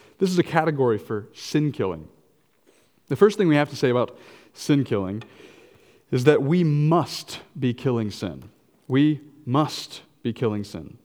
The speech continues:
Verse thirteen, "If you live according to the flesh, you will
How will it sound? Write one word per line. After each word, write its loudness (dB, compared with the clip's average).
Verse -2
thirteen, 0
"If 4
you 2
live 4
according 2
to -4
the 2
flesh, 0
you 0
will 4